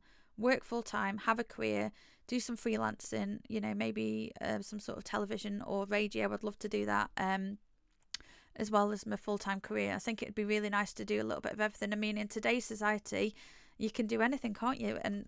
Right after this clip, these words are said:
obviously lockdown has sort of suggested that. Okay, so I've just mentioned school now. Uh, something that I really, really enjoyed was actually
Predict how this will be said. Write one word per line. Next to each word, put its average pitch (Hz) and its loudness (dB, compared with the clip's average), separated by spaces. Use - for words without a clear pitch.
obviously 214 0
lockdown 196 0
has 196 -2
sort - -8
of 208 -6
suggested 208 -8
that. 190 -2
Okay, 269 6
so 220 6
I've 262 4
just - 0
mentioned 214 2
school 220 0
now. 190 2
Uh, - -4
something 302 0
that 208 6
I 208 4
really, 208 4
really 190 0
enjoyed 196 2
was 202 2
actually 196 4